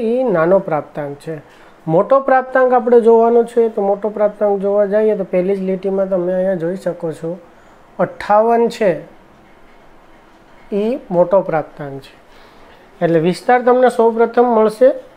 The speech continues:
મોટામાંથી નાનો પ્રાપ્તાંક બાદ કરો એટલે સાડત્રીસ તમને મળે છે, એ વિસ્તાર છે, જેને આર પણ કહી શકાય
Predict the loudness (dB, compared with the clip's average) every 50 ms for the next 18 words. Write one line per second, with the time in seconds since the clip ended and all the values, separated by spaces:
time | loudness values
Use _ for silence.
0 | _ _ _ _ _ _ _ _ _ -6 -4 -2 -2 0 2 2 2 2 2 0
1 | 2 0 2 2 2 0 0 0 0 -2 -2 -2 0 0 0 0 0 -2 -4 -4
2 | -4 0 0 0 2 0 0 -2 -4 -4 -4 -6 -6 -6 -8 -8 -6 -6 -6 -6
3 | -8 -10 -20 -20 -16 -8 -4 -2 0 0 0 0 0 0 0 -2 -2 -4 -6 -6
4 | -6 -4 -4 -6 -6 -8 -8 -6 -6 -6 -6 -8 -10 -8 -4 -2 -2 -2 -2 -2
5 | -2 -2 -4 -2 -2 -2 -2 -2 -2 -4 -6 -6 -6 -6 -8 -10 -12 -8 -4 -2
6 | 0 -2